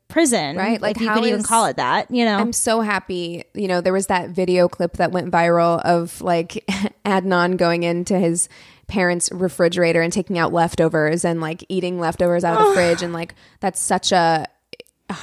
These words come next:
Speaker 2: heartwarming moment
Speaker 1: It's
Speaker 2: because
Speaker 1: such a normal
Speaker 2: 'cause
Speaker 1: thing
Speaker 2: it's such
Speaker 1: to
Speaker 2: a normal thing that
Speaker 1: do.
Speaker 2: he hasn't gotten to experience. And I just, I'm so happy for his family, uh, and for him.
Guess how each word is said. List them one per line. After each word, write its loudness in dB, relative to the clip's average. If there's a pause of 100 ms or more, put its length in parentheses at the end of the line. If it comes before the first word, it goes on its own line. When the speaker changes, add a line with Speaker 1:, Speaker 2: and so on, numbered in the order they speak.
(160)
Speaker 2:
heartwarming -4
moment -4
Speaker 1:
It's -4
Speaker 2:
because 0
Speaker 1:
such 4
a 4
normal 6
Speaker 2:
'cause -4
Speaker 1:
thing 2
Speaker 2:
it's 2
such 4
Speaker 1:
to 0
Speaker 2:
a 2
normal 6
thing 4
that 2
Speaker 1:
do. 0
Speaker 2:
he 0
hasn't -2
gotten -2
to -2
experience. -2
And -4
I 0
just, -2
I'm -4
so 2
happy -2
for 0
his -2
family, -4 (340)
uh, 2
and 0
for 0
him. -2